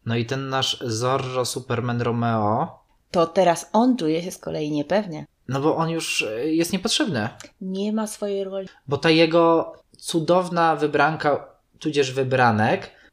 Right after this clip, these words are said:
Speaker 1: nagle już nie jest tym smutnym, e, smutnym fiutkiem, w którym się zakochał.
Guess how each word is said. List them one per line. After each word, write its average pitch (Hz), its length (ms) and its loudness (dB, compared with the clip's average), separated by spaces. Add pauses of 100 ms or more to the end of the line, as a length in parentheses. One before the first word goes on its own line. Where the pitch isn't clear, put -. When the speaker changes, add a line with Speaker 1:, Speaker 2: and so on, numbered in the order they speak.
(120)
Speaker 1:
nagle 143 360 0
już 170 160 -2
nie 247 100 0
jest - 180 -4
tym 139 120 -4
smutnym, 113 840 -2
e, 110 400 -2 (320)
smutnym 143 460 -6
fiutkiem, 123 600 -6 (180)
w - 100 -20
którym 135 260 -6
się 156 140 -4
zakochał. 160 580 -6